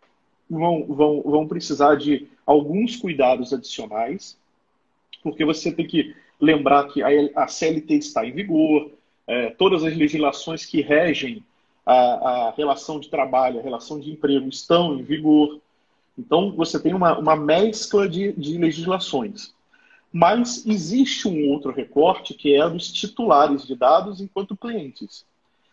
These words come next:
E aí a gente gosta sempre de ressaltar para os clientes, né, para os nossos clientes,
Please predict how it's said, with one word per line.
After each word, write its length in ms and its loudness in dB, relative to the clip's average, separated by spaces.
E 100 2
aí 100 2
a 40 4
gente 240 -4
gosta 360 2
sempre 340 -6
de 100 -4
ressaltar 760 0
para 120 -8
os 100 -10
clientes, 640 -10
né, 280 -8
para 140 -10
os 80 -18
nossos 460 -2
clientes, 600 -8